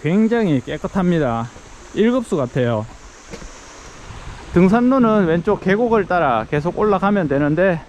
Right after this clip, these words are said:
저는 잠시 오른쪽에 있는 용소바위에 들렸다 가겠습니다.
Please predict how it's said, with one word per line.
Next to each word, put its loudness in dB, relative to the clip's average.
저는 2
잠시 2
오른쪽에 0
있는 2
용소바위에 2
들렸다 0
가겠습니다. -2